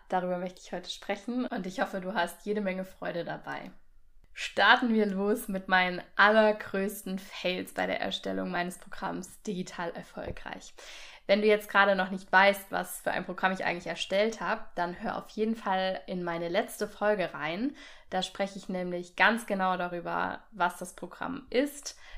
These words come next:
was das Programm beinhaltet, also was du in dem Programm lernen kannst. Und ja, du bekommst exklusive Einblicke in das Programm Digital Erfolgreich, mit dem ich dir zeige, wie du dich online mit Google Ads selbstständig machen kannst.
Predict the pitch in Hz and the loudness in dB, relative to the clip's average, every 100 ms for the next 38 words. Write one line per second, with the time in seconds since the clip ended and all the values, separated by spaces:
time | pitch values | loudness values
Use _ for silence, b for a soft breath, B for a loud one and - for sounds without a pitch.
0 | B - 202 180 - 175 - 170 165 - | B -4 2 2 2 -8 -10 -8 -6 -2
1 | - 247 226 208 196 175 175 170 175 - | -2 0 2 0 0 -4 -4 -6 -6 -8
2 | 165 175 170 165 170 175 190 196 190 - | -6 -8 -10 -10 -10 -4 0 0 -2 -6
3 | 175 180 - - - 175 175 175 - B | -8 -8 -12 -16 -14 -12 -10 -10 -12 B
4 | B B - 180 170 - 175 180 - - | B B -4 -4 -2 -2 -2 -4 -4 0
5 | 202 - - 214 185 190 190 175 180 190 | 0 -2 -4 -4 -2 -4 -2 -4 -4 -8
6 | - - - 180 175 - - - 175 180 | -8 -8 -6 -6 -10 -12 -16 -10 -8 -8
7 | - 190 208 - 190 - - 175 180 180 | -8 -6 -6 -4 -6 -6 -6 -6 -6 -6
8 | 190 247 - B B B 196 190 - 190 | -4 -4 -8 B B B -8 -6 -2 -2
9 | 190 - 208 - 196 190 - 185 190 190 | -2 -4 -4 -4 -8 -6 0 0 0 -4
10 | 185 180 175 180 - - 190 214 208 190 | -6 -8 -8 -8 -8 0 2 2 4 4
11 | 185 185 190 B B B - 214 247 254 | 4 0 -6 B B B -2 4 4 2
12 | 214 190 185 - 180 - - 175 180 190 | -6 -2 0 0 0 -4 -12 -2 2 4
13 | 190 - 165 165 175 151 - - - - | 2 -4 -6 -6 -6 -8 -8 -12 -12 -14
14 | - - - | -16 -18 -20